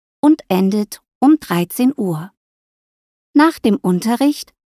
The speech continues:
fahre ich schnell nach Hause und esse zu Mittag. Oft esse ich Spaghetti. Nach dem Mittagessen mache ich Hausaufgaben.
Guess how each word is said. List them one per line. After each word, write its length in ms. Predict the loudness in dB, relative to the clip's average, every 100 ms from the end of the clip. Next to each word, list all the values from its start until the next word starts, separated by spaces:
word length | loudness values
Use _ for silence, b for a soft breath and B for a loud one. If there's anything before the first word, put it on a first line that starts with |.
| _
fahre 380 | -4 0 0 0
ich 220 | -6 -8 -4
schnell 360 | 0 2 2
nach 300 | 0 -4 -8
Hause 440 | -6 -6 -4 -6 -6 _ _ _ _
und 200 | 0 0 0
esse 380 | -4 -2 -8 -6
zu 180 | 2
Mittag. 640 | 2 2 -4 -12 -14 -18 _ _ _ _ _ _ _ _ _ _
Oft 300 | -2 -2 -4
esse 260 | -4 -2 -2
ich 220 | -4 -6
Spaghetti. 760 | -8 -6 -4 -4 -4 -8 -10 -12 _ _ _ _ _ _ _ _ _ _ _
Nach 280 | 0 0 0
dem 220 | 0 0
Mittagessen 880 | 2 -2 -4 -6 -4 -4 0 2 2 -2 _ _ _
mache 240 | 0 0 -2
ich 280 | -4 -4
Hausaufgaben. 1000 | -4 -4 -4 -8 -8 -6 -6 -4 -4 -6